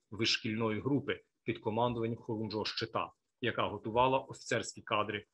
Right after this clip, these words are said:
в різних сотнях упа в Карпатах. Восени сорок четвертого року також функціонувала старшинська школа Грегіт на Гуцульщині,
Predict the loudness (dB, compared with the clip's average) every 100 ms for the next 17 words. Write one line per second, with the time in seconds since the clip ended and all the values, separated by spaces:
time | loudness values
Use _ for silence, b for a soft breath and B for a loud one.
0 | _ -4 0 0 -2 -2 -2 -2 -4 -10
1 | _ -20 -2 -2 -2 -8 _ -4 -2 -2
2 | -2 -12 -16 _ _ _ _ _ _ _
3 | _ -4 2 4 4 2 4 4 4 4
4 | 4 4 4 4 2 -2 B B B _
5 | -2 2 2 2 0 -4 -2 -2 2 2
6 | 2 0 0 0 0 0 -2 -4 -2 0
7 | 0 B B -8 -4 2 2 2 0 -4
8 | -6 -6 -2 0 2 0 0 -2